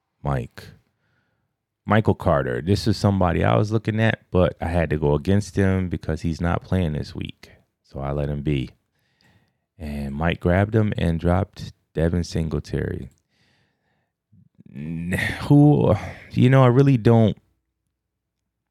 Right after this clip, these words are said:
I don't know. Devin Singletary is one of those dudes I don't get. Like, he should be,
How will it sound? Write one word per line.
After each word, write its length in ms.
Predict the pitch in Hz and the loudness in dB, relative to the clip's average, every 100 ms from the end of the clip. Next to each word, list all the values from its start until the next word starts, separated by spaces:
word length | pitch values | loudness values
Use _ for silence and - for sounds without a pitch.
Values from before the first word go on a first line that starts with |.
| _ _ _ _ _ _ _ _ _ - | _ _ _ _ _ _ _ _ _ -2
I 60 | 113 | 4
don't 160 | 120 | 6
know. 260 | 113 80 69 76 87 | 6 4 0 -8 -4
Devin 240 | 104 139 131 | 0 2 0
Singletary 600 | - 110 98 - 98 92 | 0 0 0 0 2 2
is 80 | 87 | 0
one 160 | 92 | -2
of 60 | 90 | 0
those 240 | 85 82 | 0 -2
dudes 520 | 87 82 80 76 - - _ _ _ _ _ _ _ _ - | 0 0 0 -2 -10 -20 _ _ _ _ _ _ _ _ -16
I 80 | 67 | -8
don't 380 | 73 85 80 - _ _ _ _ _ _ _ _ _ _ _ _ | 0 0 0 -6 _ _ _ _ _ _ _ _ _ _ _ _
get. 560 | - - _ - - - _ _ _ _ _ _ _ _ _ _ _ _ _ _ _ _ _ _ _ _ _ _ _ _ _ - | -6 -6 _ -18 -18 -20 _ _ _ _ _ _ _ _ _ _ _ _ _ _ _ _ _ _ _ _ _ _ _ _ _ -14
Like, 120 | 85 | -8
he 180 | - 117 | -2 -2
should 440 | - 113 110 107 | 0 0 2 2
be, 460 | 95 98 92 87 | 0 2 0 -2